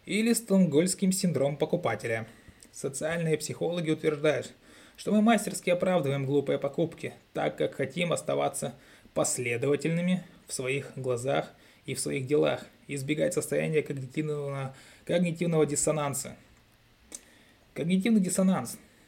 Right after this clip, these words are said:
это такой вот дискомфорт, который мы испытываем, когда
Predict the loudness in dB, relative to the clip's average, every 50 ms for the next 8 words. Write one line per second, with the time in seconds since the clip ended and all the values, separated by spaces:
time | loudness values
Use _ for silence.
0 | _ -14 -8 -6 -4 -2 -2 -4 -4 -4 -2 2 4 4 4 4 2 -2 -4 -4
1 | -8 -10 -8 -6 -6 -4 -4 -6 -6 -2 2 4 4 4 4 0 -10 -16 -18 -20
2 | -20 _ _ -8 -6 -2 -2 0 0 0 -2 -2 -4 -4 -6 -6 -6 -2 -2 -2
3 | -2 -2 -4 -6 -2 -2 -2 -2 -2